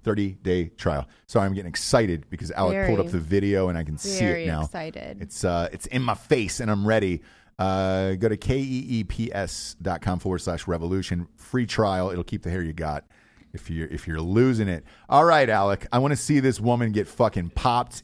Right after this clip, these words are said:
Speaker 1: in the pussy.
Speaker 2: It's
Speaker 1: Why
Speaker 2: not
Speaker 1: is
Speaker 2: playing
Speaker 1: Instagram
Speaker 2: it?
Speaker 1: not playing?
Speaker 2: Why?
Speaker 1: Oh, boy.
Speaker 2: Oh.
Speaker 1: This is, a, can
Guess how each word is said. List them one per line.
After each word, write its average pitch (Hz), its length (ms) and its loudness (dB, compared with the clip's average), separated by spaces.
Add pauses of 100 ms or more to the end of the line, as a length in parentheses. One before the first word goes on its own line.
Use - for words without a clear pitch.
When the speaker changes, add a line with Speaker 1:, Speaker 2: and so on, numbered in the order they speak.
Speaker 1:
in 110 320 0 (160)
the 92 180 2
pussy. 101 840 -4 (1400)
Speaker 2:
It's 247 120 6
Speaker 1:
Why 247 120 8
Speaker 2:
not 294 180 8
Speaker 1:
is - 60 4
Speaker 2:
playing 285 180 6
Speaker 1:
Instagram - 140 6
Speaker 2:
it? 554 40 6
Speaker 1:
not 247 140 4
playing? 339 500 2
Speaker 2:
Why? 190 60 -10 (1500)
Speaker 1:
Oh, 92 840 0 (180)
boy. 73 600 -4 (180)
Speaker 2:
Oh. 175 880 -2
Speaker 1:
This 151 220 2
is, 127 120 2
a, 120 100 2
can 104 100 -6